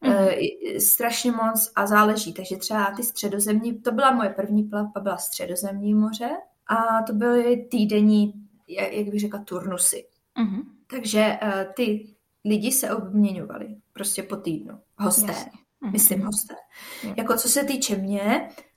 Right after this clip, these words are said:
Speaker 2: tak naše kontrakty s kapelou většinou dva až tři měsíce.
Speaker 1: Mhm.
Speaker 2: Pak jsou tam třeba, je tam i divadlo, sekce, kde jsou vlastně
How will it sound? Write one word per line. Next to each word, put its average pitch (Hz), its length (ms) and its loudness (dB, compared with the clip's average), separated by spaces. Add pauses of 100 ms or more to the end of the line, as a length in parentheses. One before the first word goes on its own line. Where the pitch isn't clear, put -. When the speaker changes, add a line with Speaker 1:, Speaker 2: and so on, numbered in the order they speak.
Speaker 2:
tak 233 380 6
naše 226 340 2
kontrakty 262 640 0
s - 120 4
kapelou 240 1120 0
většinou 214 500 0
dva 208 160 -2
až 208 200 -6
tři - 180 -8
měsíce. 208 540 -2 (440)
Speaker 1:
Mhm. 196 240 -2 (280)
Speaker 2:
Pak 220 140 4
jsou 262 160 4
tam 247 180 4
třeba, 220 580 6
je 214 80 2
tam 233 200 4
i 214 60 -4
divadlo, 196 540 -2
sekce, 220 440 0 (240)
kde 214 100 -4
jsou 214 200 0
vlastně 208 520 0